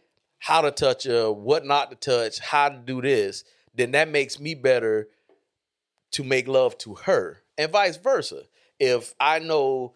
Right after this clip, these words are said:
how the finances need to go or what I can do or what I can't do, but we communicating, then we moving on the same page. Y'all gotta remember, being married, y'all are a team. Y'all not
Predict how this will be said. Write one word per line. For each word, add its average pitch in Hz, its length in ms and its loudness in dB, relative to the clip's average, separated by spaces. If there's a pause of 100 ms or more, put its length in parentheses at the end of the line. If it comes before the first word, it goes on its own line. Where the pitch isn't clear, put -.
(640)
how 170 220 0
the 160 80 0
finances 127 640 0
need 120 200 -10
to 110 80 -6
go 117 220 0
or 110 100 0
what 151 180 2
I 143 140 2
can 120 220 -12
do 127 200 -10
or 110 80 2
what 131 160 0
I 131 140 0
can't 160 420 -4
do, 107 260 -10 (200)
but 113 120 0
we 113 160 -8
communicating, 113 920 -4 (220)
then 131 140 0
we 139 120 -4
moving 127 280 -8
on 113 140 -4
the 104 80 -10
same 107 340 -4
page. 90 460 -6 (260)
Y'all 165 100 2
gotta 160 200 4
remember, 120 600 -4 (200)
being 165 320 -2
married, 143 500 2 (240)
y'all 127 280 0
are 101 140 2
a 92 60 -6
team. 120 580 -10 (680)
Y'all 101 180 0
not 135 340 2